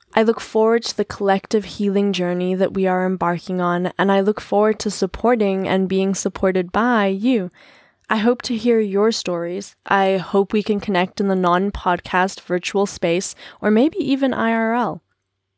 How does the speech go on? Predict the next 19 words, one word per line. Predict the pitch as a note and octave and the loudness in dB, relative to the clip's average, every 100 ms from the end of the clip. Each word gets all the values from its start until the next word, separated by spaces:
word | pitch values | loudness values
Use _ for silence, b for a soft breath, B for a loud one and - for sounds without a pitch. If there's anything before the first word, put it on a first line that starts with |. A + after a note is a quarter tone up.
| _ _ _ _ _ _ - | _ _ _ _ _ _ -4
But | B3 | -2
know, | G#3+ A3 A#3 B3 C4+ | 0 2 4 4 2
dear | A#3 G#3+ A#3 | 0 2 2
listener, | A3+ G3 - F#3 F3+ F3+ | 2 -2 -4 -6 -6 -6
that | F3+ F#3+ - | -4 -4 -2
I | G3 G#3 A3 | -2 0 2
am | A3 G3 G#3+ | 2 2 0
rooting | F#3 G3+ G#3+ G3+ | -2 -2 0 0
for | G3+ F3+ | -2 -6
you. | F3 E3 F3 - b b b b - | -6 -6 -8 -12 b b b b -2
I | G#3 | 0
am | G#3+ | 2
rooting | G3 G#3 A3 A#3 | 0 0 0 0
for | A#3+ | 0
your | A#3+ | 2
vulnerability, | A3 F#3+ G#3 A3 G3+ G3 F#3+ F#3+ G3 | 2 0 0 -2 0 0 -2 -6 -8
for | - - G3 | -10 -2 0
your | F3+ F#3+ G3+ G#3+ - | 0 0 2 0 0
authenticity, | G3+ - G3+ G3 G3 - - F3 F#3 | -2 0 -2 0 -4 -4 -2 -4 -4